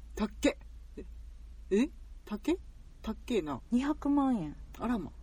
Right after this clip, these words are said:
Speaker 1: えー、そうなんや。
Speaker 2: あ、でもオリジナルフォトグラフって書いてるわ。え？どういうこと？あとは、<laughs> もうなんかごめん。
Speaker 1: 違う。
Speaker 2: 全然幽霊の話してないな。
Speaker 1: うん。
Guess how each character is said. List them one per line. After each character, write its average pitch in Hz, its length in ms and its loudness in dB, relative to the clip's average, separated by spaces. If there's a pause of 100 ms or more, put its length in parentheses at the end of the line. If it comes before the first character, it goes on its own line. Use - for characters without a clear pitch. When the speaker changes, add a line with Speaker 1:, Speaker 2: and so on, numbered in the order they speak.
Speaker 1:
え - 40 8
ー、 240 640 12
そ 247 220 6
う 202 40 4
な 175 100 -2
ん 151 120 -6
や。 135 100 0
Speaker 2:
あ、 - 80 2 (120)
で 233 80 2
も 190 100 2
オ 226 80 6
リ 262 120 6
ジ 294 140 6
ナ 320 140 8
ル 311 100 4
フ 302 120 -4
ォ - 20 -10
ト 302 120 2
グ 285 100 4
ラ 269 100 6
フ - 100 -4
っ - 40 -14
て 170 120 -6
書 165 80 -2
い 165 60 -4
て 170 80 -6
る 160 120 -6
わ。 143 100 -6 (320)
え？ 247 400 4
ど 202 100 -4
う 240 80 2
い 320 40 2
う 359 40 0
こ 415 140 0
と？ 185 280 -2 (1900)
あ 226 120 -6
と 254 320 2
は、 220 360 2 (560)
<laughs> - 400 4
も 370 120 12
う 302 40 10
な 285 140 12
ん 294 40 -2
か 240 120 10
ご 214 100 12
め 226 120 8
ん。 - 20 6
Speaker 1:
違 - 20 -2
う。 - 40 -2 (340)
Speaker 2:
全 302 340 12
然 349 280 8
幽 359 240 12
霊 262 180 12
の 196 80 2
話 233 300 6
し - 60 -4
て 254 100 10
な 202 100 6
い 170 40 0
な。 170 140 0
Speaker 1:
う 202 100 6
ん。 160 340 2